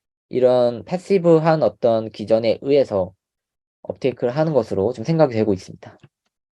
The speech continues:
따라서 결론을 말씀드리면 그 세툭시마,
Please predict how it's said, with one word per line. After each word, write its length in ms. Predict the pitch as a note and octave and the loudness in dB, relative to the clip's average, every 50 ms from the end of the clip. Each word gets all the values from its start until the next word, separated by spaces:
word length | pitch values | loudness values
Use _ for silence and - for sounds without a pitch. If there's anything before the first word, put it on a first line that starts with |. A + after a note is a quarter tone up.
| _ _ _ _ _ _ _ _ _ _ _ _ - - _ _ _ _ _ _ _ | _ _ _ _ _ _ _ _ _ _ _ _ -20 -20 _ _ _ _ _ _ _
따라서 200 | - - G3+ G#3+ | 2 4 4 4
결론을 360 | G3 - D3+ C3 D#3+ F#3+ G#3 F3 | 6 8 8 8 8 8 8 8
말씀드리면 800 | A2+ A2 A#2 - D#3+ D3 D3 A#2 G#2+ C#3 E3+ C#3+ F#2 F2 - _ _ _ _ _ _ _ _ _ _ _ _ _ _ _ _ | 6 6 4 2 2 2 2 2 2 0 0 0 -2 -4 -8 _ _ _ _ _ _ _ _ _ _ _ _ _ _ _ _
그 260 | - - B2+ A#2 A#2 | -4 0 0 0 0
세툭시마, 760 | A#2+ - G#3+ A3 - D#4 D#4 - - G#3+ D#3 A2+ F2+ - - | 2 2 0 2 2 0 -2 -2 -2 2 2 2 2 0 -4